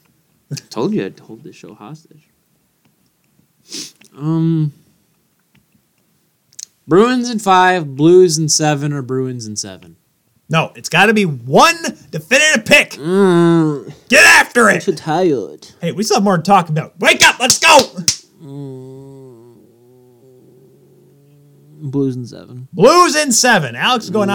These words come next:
Speaker 2: optimistic. Remember, he
Speaker 1: I'm,
Speaker 2: picked.
Speaker 1: I, I'm not sure about.
Speaker 2: He also
Speaker 1: don't,
Speaker 2: picked
Speaker 1: don't
Speaker 2: Carolina.
Speaker 1: hold me
Speaker 2: He
Speaker 1: to that
Speaker 2: also
Speaker 1: word.
Speaker 2: picked the Canes in seven too. And look
Speaker 1: You
Speaker 2: up.
Speaker 1: know what? Because I'm a homer. Not really,
Speaker 2: Wait,
Speaker 1: but
Speaker 2: wait,
Speaker 1: I'm
Speaker 2: you're
Speaker 1: a
Speaker 2: a ho-,
Speaker 1: homer.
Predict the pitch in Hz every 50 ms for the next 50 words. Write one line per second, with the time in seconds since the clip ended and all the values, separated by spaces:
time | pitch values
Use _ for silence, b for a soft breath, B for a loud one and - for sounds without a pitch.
0 | 196 - 214 175 170 170 156 - - 113 117 180 226 226 170 151 185 131 139 139
1 | 139 139 123 - - - 82 98 117 82 - 120 123 123 123 123 120 - 107 -
2 | - - - - 123 113 107 104 104 - - 151 214 269 285 269 269 - - 220
3 | 220 165 123 165 - 208 - - 165 165 147 151 185 214 - 254 - 233 233 226
4 | 208 190 190 180 165 - 180 185 180 170 151 151 151 - 156 147 147 143 139 -
5 | 170 160 143 127 120 120 123 123 127 165 214 269 294 311 311 311 311 311 311 311
6 | - 185 233 226 - - 214 226 233 220 202 - - - 208 226 240 247 247 233
7 | 226 202 170 175 190 190 185 175 156 131 113 98 - _ _ _ _ _ _ _
8 | _ - 151 202 247 277 285 254 240 240 254 269 262 233 208 190 165 156 196 202
9 | 220 220 233 254 254 240 - - 247 214 120